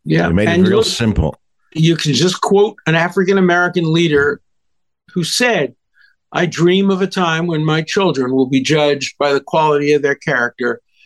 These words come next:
Speaker 1: and not by the color of their skin." That was Martin Luther King. And that's the kind of equality I, I want. I wrote another book called The Case for Meritocracy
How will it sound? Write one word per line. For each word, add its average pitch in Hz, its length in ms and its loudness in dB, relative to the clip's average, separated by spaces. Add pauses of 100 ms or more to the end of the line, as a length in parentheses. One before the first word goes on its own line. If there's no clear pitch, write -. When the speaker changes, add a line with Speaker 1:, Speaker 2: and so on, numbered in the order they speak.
(140)
Speaker 1:
and 156 180 2
not 156 300 0
by 139 160 0
the 143 100 0
color 135 380 0
of 113 100 -4
their 117 160 0
skin." 117 380 -2
That 156 140 0
was 180 160 0
Martin 175 280 2
Luther 147 260 0
King. 120 400 -2 (260)
And 156 160 2
that's 190 240 -2
the - 80 -2
kind 165 260 0
of 143 60 0
equality 135 520 0
I, 131 100 2 (160)
I 151 80 -2
want. 160 240 2
I 165 80 0
wrote 202 240 2
another 233 280 -2
book 185 220 -6
called 147 220 -4
The 139 80 -16
Case 190 320 -2
for 175 140 -4
Meritocracy 160 1040 -4